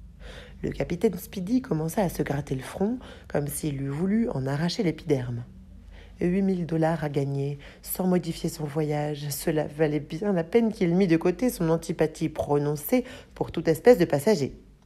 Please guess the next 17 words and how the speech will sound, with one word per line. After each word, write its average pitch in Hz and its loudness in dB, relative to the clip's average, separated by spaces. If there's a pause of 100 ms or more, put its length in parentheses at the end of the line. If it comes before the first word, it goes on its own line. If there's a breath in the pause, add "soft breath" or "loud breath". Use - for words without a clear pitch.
(680)
Des 143 0
passagers 156 4
à 131 6
deux 156 4
mille 156 2
dollars, 151 2
d'ailleurs, 196 2 (280 loud breath)
ce - 0
ne 196 6
sont 196 4
plus 190 -4
des 160 0
passagers, 202 -4 (280 loud breath)
c'est - -4
de 156 0
la 151 2
marchandise 208 -4